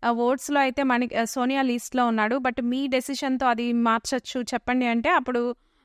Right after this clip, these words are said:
ఆ, హౌస్‌లో మెజారిటీ మణికంఠనే ఉంచాలి, సోనియాని ఎలిమినేట్ చేయాలన్నారు. ఒక పృథ్వీ, ఇంకా నిఖిల్, ఇంకా నైనిక తప్ప అందరూ,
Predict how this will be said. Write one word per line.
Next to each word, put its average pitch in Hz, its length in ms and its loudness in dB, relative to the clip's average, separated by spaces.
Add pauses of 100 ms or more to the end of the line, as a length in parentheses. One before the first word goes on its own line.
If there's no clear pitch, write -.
(140)
ఆ, 247 260 4
హౌస్‌లో 254 440 4
మెజారిటీ 262 460 0
మణికంఠనే 262 640 0
ఉంచాలి, 247 440 -2
సోనియాని 240 400 0
ఎలిమినేట్ 226 420 -2
చేయాలన్నారు. 208 460 0
ఒక 403 240 0
పృథ్వీ, 262 460 0
ఇంకా 285 380 2
నిఖిల్, 262 440 0
ఇంకా 254 260 0
నైనిక 233 440 0
తప్ప 247 300 -2
అందరూ, 254 720 2